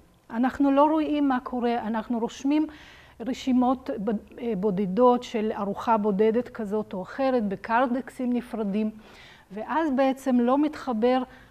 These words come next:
הנתונים לא מתחברים לתוך הרצף. איך אחות תדע בעצם שהמטופל שלה לא אוכל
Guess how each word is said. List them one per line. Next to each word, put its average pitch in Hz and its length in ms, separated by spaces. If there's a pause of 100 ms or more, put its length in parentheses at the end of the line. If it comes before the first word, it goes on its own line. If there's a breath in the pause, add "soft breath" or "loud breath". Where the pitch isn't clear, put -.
הנתונים 233 520
לא 233 100
מתחברים 226 680 (100)
לתוך 202 480
הרצף. 202 600 (2000 loud breath)
איך 359 240
אחות 285 280
תדע 214 320
בעצם 202 640 (640)
שהמטופל 254 580
שלה 285 280
לא 262 80
אוכל 254 440